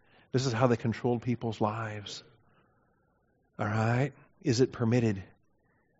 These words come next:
It's not permitted for you to carry your pallet on the Sabbath. Right? And they're freaking out. <laughs> Totally oblivious to the fact that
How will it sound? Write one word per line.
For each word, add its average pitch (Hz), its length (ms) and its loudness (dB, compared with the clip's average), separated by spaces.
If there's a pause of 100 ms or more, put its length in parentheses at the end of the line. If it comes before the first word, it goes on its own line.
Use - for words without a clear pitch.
(220)
It's 123 140 0
not 117 140 6
permitted 170 340 12
for 113 100 0
you 117 80 4
to 107 80 2
carry 117 340 6
your 104 120 0
pallet 190 300 8
on 135 100 6
the 139 60 6
Sabbath. 190 420 2 (880)
Right? 156 300 10
And 139 100 6
they're 151 80 10
freaking 240 520 4
out. 214 240 0 (1200)
<laughs> - 240 -6 (920)
Totally 180 340 12
oblivious 147 400 12
to - 60 -6
the 127 100 6
fact 127 360 12
that 120 200 8